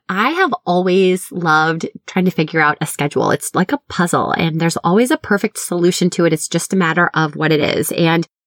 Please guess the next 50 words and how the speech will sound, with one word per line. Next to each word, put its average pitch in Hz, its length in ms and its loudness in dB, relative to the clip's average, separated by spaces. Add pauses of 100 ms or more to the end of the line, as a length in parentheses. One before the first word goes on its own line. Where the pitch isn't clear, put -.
(160)
for 190 280 2
my 185 120 4
last 202 260 2
couple 233 160 0
of 220 80 4
years 190 180 2
working 180 300 2
in 170 140 2
a 160 40 4
school, 156 380 0
I 165 80 2
was 165 180 -2
actually 165 420 -2
our 165 120 0
school's 156 560 -2
assistant - 500 -2
principal. 180 560 -2 (220)
And 151 320 -4
there 156 140 -4
were 156 140 -2 (140)
so - 200 -2
many 202 180 4
great 190 200 2
things 175 180 2
about 160 220 0
this 165 140 -4
role, 160 200 0
but 151 180 -2
one 160 220 0
of 196 60 0
the 214 100 2
things 165 260 -2
that 165 100 0
I 156 120 -2
actually 160 340 -4
really 147 220 -2
liked 247 340 -2
is - 220 0
I 156 160 -2
got 196 200 0
to 180 100 0
help 185 260 0
come 165 180 -2
up 165 220 -2
with 160 260 0
our 156 360 0 (420)
school 190 400 0
schedule, 226 480 -2 (680)
which 190 180 -6
means 196 260 4